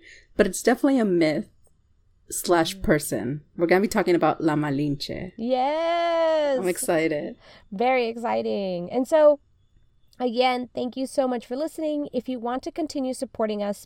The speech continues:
Speaker 2: please leave a review. Uh, just let us know what you think. And if you have any monsters, creatures, or legends that you want us to cover, let us know. Uh, but also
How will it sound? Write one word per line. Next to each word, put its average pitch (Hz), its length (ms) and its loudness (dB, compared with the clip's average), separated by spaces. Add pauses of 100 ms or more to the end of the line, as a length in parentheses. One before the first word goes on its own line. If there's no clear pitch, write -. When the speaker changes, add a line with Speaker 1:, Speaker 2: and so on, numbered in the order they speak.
Speaker 2:
please 226 400 -6
leave 247 160 -6
a 269 100 0
review. 214 480 0 (520)
Uh, 226 400 4
just - 200 6
let 339 140 4
us 359 160 -4
know 320 140 4
what 302 100 2
you 269 140 0
think. 349 520 -2
And 262 160 2
if 254 160 2
you 262 60 2
have 226 180 0
any 269 200 2
monsters, 220 640 -2
creatures, 208 520 -4
or 185 60 2
legends 196 480 0
that 269 140 0
you 269 100 -2
want 269 200 0
us 269 100 -4
to 285 100 -6
cover, 262 380 0
let 254 180 0
us 381 200 -4
know. 220 500 4 (500)
Uh, 226 240 4
but 240 180 0
also 240 920 2